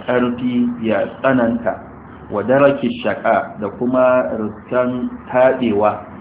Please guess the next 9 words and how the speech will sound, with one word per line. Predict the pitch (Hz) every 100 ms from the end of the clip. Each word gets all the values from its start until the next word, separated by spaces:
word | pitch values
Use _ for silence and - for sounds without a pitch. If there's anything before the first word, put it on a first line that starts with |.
| - - -
taɓewa | 120 123 117 113 117 117
ta | 113
riski | 98 92 131
mutum, | 117 110 117 101
wa | 101 -
su'il | 147 170 139 117
qada, | 110 104 110 -
da | 101
mummunan | 107 104 113 139 143 139 139